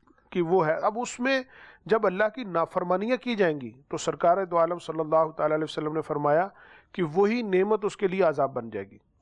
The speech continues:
پھر گھروں میں لڑائیاں، ناچاکیاں، پھر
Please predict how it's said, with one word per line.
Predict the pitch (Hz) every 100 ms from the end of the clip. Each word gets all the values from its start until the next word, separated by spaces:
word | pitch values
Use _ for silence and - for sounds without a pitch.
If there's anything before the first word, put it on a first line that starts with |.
| -
پھر | 170
گھروں | 147 147 160
میں | 156
لڑائیاں، | 147 139 139 143 139 135
ناچاکیاں، | 131 131 151 127 151 147 139 139 143 - - - _
پھر | 147 156 156